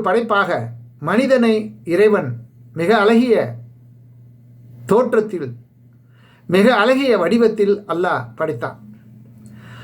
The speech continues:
அம்மனித குலம் நல்லவைகளை செய்-, நல்லவைகளை செய்யவும்,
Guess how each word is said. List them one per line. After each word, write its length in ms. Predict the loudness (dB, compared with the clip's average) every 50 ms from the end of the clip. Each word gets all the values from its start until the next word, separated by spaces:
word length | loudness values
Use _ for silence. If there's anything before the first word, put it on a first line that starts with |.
| -12 -6 0 2
அம்மனித 380 | 4 4 4 2 0 0 -2 -2 0 0
குலம் 260 | 0 0 0 -2 -2 -2 0
நல்லவைகளை 560 | 0 0 0 0 0 0 0 0 0 0 0 -2 -2 -2
செய்-, 260 | -2 -2 -2 -6 -6 -10 -16 -18 -12 -8 -4 -2
நல்லவைகளை 640 | -2 0 0 2 2 2 2 4 4 4 2 2 0 -4 -14 -18 -20 -20 -20 -20 -20 -12 -4 0
செய்யவும், 520 | 0 2 2 2 2 2 2 0 -2 -4